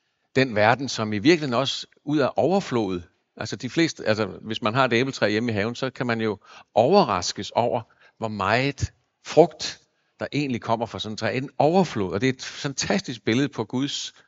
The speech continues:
skaberværk, at det giver rigeligt. Så lad os, øh, takke for Guds skaberværk, og så igen sige, "Tak Herren, for han er god."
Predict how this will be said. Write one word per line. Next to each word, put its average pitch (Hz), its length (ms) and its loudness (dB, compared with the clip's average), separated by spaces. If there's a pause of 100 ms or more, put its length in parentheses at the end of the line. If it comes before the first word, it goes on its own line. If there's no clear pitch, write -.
(1000)
skaberværk, 127 680 4
at 107 160 -2
det 127 140 -2
giver 151 280 0 (300)
rigeligt. 160 960 -4 (1800)
Så - 140 -2
lad 123 160 4
os, 120 200 -2
øh, 104 440 0 (1080)
takke 135 440 0 (100)
for 104 220 -4
Guds - 460 -8
skaberværk, 110 580 2
og 110 120 -4
så 139 120 -6
igen 135 260 -4
sige, 139 440 -6 (580)
"Tak 185 340 2 (200)
Herren, 135 580 0 (380)
for 120 140 0
han 110 360 -4 (240)
er 98 160 -4
god." 98 360 -2